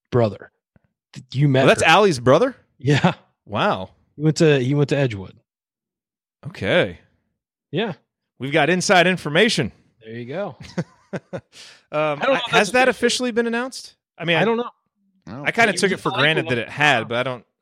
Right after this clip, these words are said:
Speaker 2: I don't know if that's just people talking on message boards or if it's actually been announced.
Speaker 1: I had been told that it was gonna happen, but I don't know if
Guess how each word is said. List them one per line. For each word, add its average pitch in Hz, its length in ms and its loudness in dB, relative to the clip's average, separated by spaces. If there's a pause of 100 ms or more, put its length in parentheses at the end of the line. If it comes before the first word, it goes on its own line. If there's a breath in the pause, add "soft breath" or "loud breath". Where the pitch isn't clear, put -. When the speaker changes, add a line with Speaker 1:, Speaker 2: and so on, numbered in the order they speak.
(140)
Speaker 2:
I 135 80 0
don't 147 80 2
know 135 100 2
if 123 80 -2
that's 127 160 0
just - 140 -8
people 120 180 -6
talking 123 300 -2
on 104 80 -2
message 135 320 -4
boards 156 300 -6
or - 20 -8
if 98 80 -14
it's 104 140 -14
actually 107 260 -10
been 101 140 -12
announced. 95 400 -14 (380 loud breath)
Speaker 1:
I 202 320 2
had 190 220 6
been 156 160 0
told 160 260 -2
that 151 80 -2
it 143 40 -4
was 127 100 -4
gonna 123 160 -6
happen, 113 420 -6
but 104 200 -10
I 110 140 -8
don't 139 240 -12
know 120 260 -4
if - 160 -16